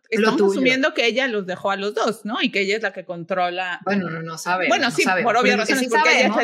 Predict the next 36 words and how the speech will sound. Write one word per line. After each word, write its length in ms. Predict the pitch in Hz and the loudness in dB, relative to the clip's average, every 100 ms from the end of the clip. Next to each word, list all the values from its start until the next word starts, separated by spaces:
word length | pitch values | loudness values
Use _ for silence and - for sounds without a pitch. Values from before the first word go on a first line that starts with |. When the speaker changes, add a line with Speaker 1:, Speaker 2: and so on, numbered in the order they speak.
| 233 | 0
Speaker 1:
el 20 | |
único, 440 | 240 247 233 202 | -2 -4 -6 -4
el 200 | 226 214 233 226 | -2 -2 -2 -2
único 260 | 240 240 247 | -4 -4 -2
personaje 440 | 220 240 208 220 | -2 0 0 0
en 60 | 240 | 0
común 500 | 226 208 233 247 _ - | 0 0 -2 -6 _ -4
entre 420 | 208 196 190 - | -2 0 -2 -2
Yatra 540 | 185 214 214 247 240 226 | -2 0 0 0 -2 -4
y, 220 | 196 208 180 | -4 -2 0
Speaker 2:
Bueno. 340 | 180 170 - | 0 0 -2
Speaker 1:
y 120 | 185 | -4
el 100 | 175 | -4
futbolista. 500 | 170 170 175 311 - _ _ _ | -4 -4 -2 -2 -6 _ _ _
Speaker 2:
Bueno, 240 | 170 185 214 | -2 -2 0
pero, 420 | 165 160 147 120 | -2 -2 -6 -10
pero 220 | - 151 151 | -8 -6 -6
lo 120 | 151 | -8
que 80 | - | -8
pasa 220 | 151 180 | -8 -6
es 60 | 175 | -6
que 60 | |
ella 120 | 190 | -2
dirá, 220 | 190 185 190 | -2 0 0
"Bueno, 200 | 214 170 | 0 -2
me 100 | 160 | -4
dejaste, 400 | 160 160 - 220 | -4 -4 -4 -6
pero 420 | 254 214 175 - | -2 0 -2 -6
postea 320 | 170 156 156 160 | -12 -10 -10 -8
esto 140 | 220 | -8
aquí." 420 | 208 - - _ _ | -10 -10 -18 _ _
<laughs> 60 | - 571 - 1077 988 906 988 1077 1077 1077 - - _ - - - | -4 -2 -4 -8 -10 -14 -14 -14 -14 -16 -20 -20 _ -14 -12 -2
No 120 | 453 440 | -2 -2
sé, 140 | - - - | -8 -10 -6
no 80 | |
sé, 120 | 269 | -8